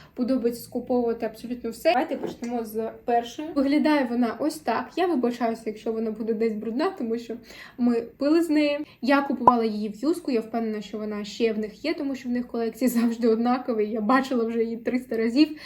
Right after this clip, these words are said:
Там є ще такі тарілочки тепер з'явилися, але тарілочка мені вже не дуже сильно подобається, але кружка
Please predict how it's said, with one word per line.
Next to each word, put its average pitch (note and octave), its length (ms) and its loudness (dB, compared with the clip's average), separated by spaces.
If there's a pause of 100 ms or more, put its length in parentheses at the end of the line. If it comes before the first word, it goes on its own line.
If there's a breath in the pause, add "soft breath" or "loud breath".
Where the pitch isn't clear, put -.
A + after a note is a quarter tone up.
(200 loud breath)
Там B3 180 6
є A#3 100 0
ще A#3 180 -2
такі A3 220 -6
тарілочки D#4 580 -2
тепер B3 300 -4
з'явилися, A#3 580 -2 (260 loud breath)
але C#4+ 160 0
тарілочка C4 520 -2
мені A3+ 300 -6
вже A3 220 -6
не G#3+ 140 -4
дуже G#3+ 200 -6
сильно G#3 260 -6
подобається, C4 480 -4
але G#3+ 220 -4
кружка A#3+ 560 -6